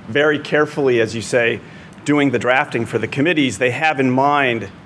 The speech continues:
the Robert Morris model of what executive power might mean under this government. So that's just a suggestion where I think it would add to your story. The second is that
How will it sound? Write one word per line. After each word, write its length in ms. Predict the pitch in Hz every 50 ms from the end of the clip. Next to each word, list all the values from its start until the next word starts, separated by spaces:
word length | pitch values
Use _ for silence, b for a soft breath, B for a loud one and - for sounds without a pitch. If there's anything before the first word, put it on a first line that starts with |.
| - - - - - - - - - - - - _ _ _ - - - - -
the 100 | 113 120
Robert 300 | 120 131 127 117 123 104
Morris 400 | 117 127 123 127 120 117 113 -
model 400 | 123 110 107 95 95 92 87 85
of 140 | 95 98 101
what 140 | 117 123 117
executive 560 | 104 98 92 135 127 - - 123 113 113 - -
power 340 | - 123 113 110 110 107 101
might 300 | 104 110 110 107 107 107
mean 240 | 113 117 110 104
under 180 | 104 101 104 101
this 220 | 101 107 104 -
government. 480 | - - - 98 107 98 - - - -
So 180 | - 123 110 98
that's 240 | 92 139 143 -
just 180 | - 147 110 -
a 60 | 113
suggestion 560 | - - 123 98 101 117 117 117 - 131 113
where 140 | 107 113 - - -
I 60 | 117
think 260 | - - 147 143 -
it 40 | 120
would 140 | 110 107 -
add 240 | - 104 113 113 -
to 60 | -
your 80 | 113 104
story. 380 | 101 - 117 117 110 107 101 - B B B B B B B B
The 60 | -
second 420 | - - - 240 - 220 165 151 - - - - -
is 240 | 156 151 123 - -
that 240 | - 143 131 123